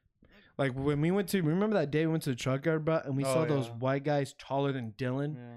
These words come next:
Speaker 1: by a lot? I was like, "Wow,
Speaker 2: They're for
Speaker 1: man."
Speaker 2: sure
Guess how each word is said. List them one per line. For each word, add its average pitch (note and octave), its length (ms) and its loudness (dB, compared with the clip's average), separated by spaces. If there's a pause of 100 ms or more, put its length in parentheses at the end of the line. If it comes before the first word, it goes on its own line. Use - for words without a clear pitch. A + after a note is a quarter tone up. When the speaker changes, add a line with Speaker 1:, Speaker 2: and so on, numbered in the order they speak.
(160)
Speaker 1:
by C3 140 2
a A#2+ 120 2
lot? C3 480 0 (600)
I C3+ 60 -6
was C3 100 -6
like, A2 180 -6
"Wow, A2+ 300 -2
Speaker 2:
They're E3 100 2
for - 120 0
Speaker 1:
man." E3+ 40 0
Speaker 2:
sure C#3+ 320 0